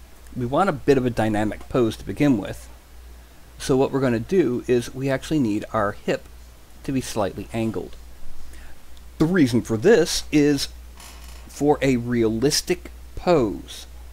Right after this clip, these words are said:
the hip, the line of the hip and the line of the shoulders, number one, should never be parallel to the ground, and number two, should never be parallel to each other. Unless you are,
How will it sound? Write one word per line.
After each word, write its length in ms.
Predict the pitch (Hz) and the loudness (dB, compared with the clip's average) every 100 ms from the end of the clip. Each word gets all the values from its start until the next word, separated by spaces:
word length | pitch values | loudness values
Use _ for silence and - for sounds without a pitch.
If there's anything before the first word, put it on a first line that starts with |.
| - | -14
the 300 | 110 107 104 | 0 2 2
hip, 440 | 101 175 220 - - - - - - - - - | 0 0 0 0 -12 -12 -16 -18 -20 -18 -18 -8
the 120 | 117 | -2
line 240 | 110 117 156 | 2 4 2
of 80 | 190 | 2
the 80 | |
hip 220 | 180 156 - - | 2 0 0 -4
and 100 | 123 | -2
the 60 | 107 | 0
line 300 | 107 120 156 | 0 2 2
of 80 | |
the 80 | 156 | 2
shoulders, 600 | - 202 185 101 - - - - - - - | 0 2 2 0 -8 -12 -16 -20 -20 -18 -10
number 260 | 123 110 104 | -4 -2 -2
one, 480 | 110 202 170 117 117 - | 0 2 4 2 -2 -10
should 300 | - 127 110 | -8 -8 -4
never 360 | 113 113 123 165 | 0 0 2 0
be 160 | 170 | -2
parallel 500 | 175 - 151 143 135 | -4 0 2 4 4
to 120 | 131 110 | 2 -4
the 80 | |
ground, 540 | - 135 147 - - - - - - - - - - | -4 -2 -2 -2 -6 -10 -16 -18 -18 -18 -20 -20 -4
and 100 | 117 | 0
number 260 | 117 110 - | 0 -2 -8
two, 400 | - 247 156 165 - - | 0 4 6 4 0 -16
should 200 | - 170 | -2 0
never 260 | 135 151 120 | 2 2 2
be 140 | 117 | -2
parallel 500 | 123 - 104 104 101 | -4 -2 0 0 -2
to 180 | 95 101 | -4 -6
each 180 | 104 - | -2 2
other. 280 | 113 - - - - - - - - - - - - - - - - - - - | 2 0 -8 -16 -18 -20 -20 -18 -18 -18 -20 -20 -20 -18 -18 -18 -18 -18 -18 -4
Unless 440 | 120 123 160 190 | 2 4 4 4
you 160 | - 185 | 0 4
are, 200 | 165 160 | 4 2